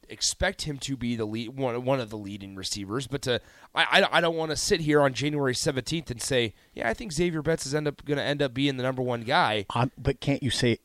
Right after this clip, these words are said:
Speaker 2: if he's invested?
Speaker 1: Well, I mean, you can say that about a lot of people.
Speaker 2: No, you, no,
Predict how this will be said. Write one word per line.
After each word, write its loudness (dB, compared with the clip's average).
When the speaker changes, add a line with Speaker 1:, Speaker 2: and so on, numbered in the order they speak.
Speaker 2:
if 6
he's 2
invested? 2
Speaker 1:
Well, 8
I 10
mean, 2
you -4
can -6
say 6
that 6
about 4
a 4
lot 4
of -4
people. -2
Speaker 2:
No, 8
you, 2
no, 4